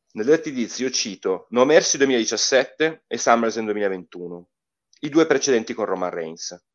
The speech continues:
John Cena è tornato anche altre volte, ciao Morimal, John Cena è tornato anche altre volte, ma mai davvero costruendo una faida come ha fatto in quei, in quelle due occasioni con Roman Reigns e adesso con Austin Theory.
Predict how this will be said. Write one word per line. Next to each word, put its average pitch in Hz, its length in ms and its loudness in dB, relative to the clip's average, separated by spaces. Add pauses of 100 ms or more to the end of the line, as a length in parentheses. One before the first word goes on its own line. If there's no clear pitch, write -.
(340)
John 120 120 -2
Cena 139 220 0
è - 20 -2
tornato 110 320 2
anche 113 200 0
altre 113 240 2
volte, 143 640 6 (140)
ciao 113 180 0
Morimal, 147 720 2 (1120)
John 131 180 4
Cena 160 200 4
è - 40 2
tornato 120 240 4
anche 117 160 2
altre 127 200 4
volte, 127 760 4
ma 139 220 8
mai 151 580 8
davvero 131 540 6
costruendo 123 600 0
una 117 160 2
faida 110 600 6
come 110 200 -4
ha 107 60 2
fatto 101 480 4
in 95 160 -10
quei, 110 340 -2
in 117 100 -10
quelle 120 180 0
due 113 120 0
occasioni 107 680 0
con 104 120 -2
Roman 151 260 2
Reigns 104 280 -2
e 127 80 -2
adesso 104 300 -2
con 98 100 -8
Austin 95 340 -12
Theory. 87 420 -10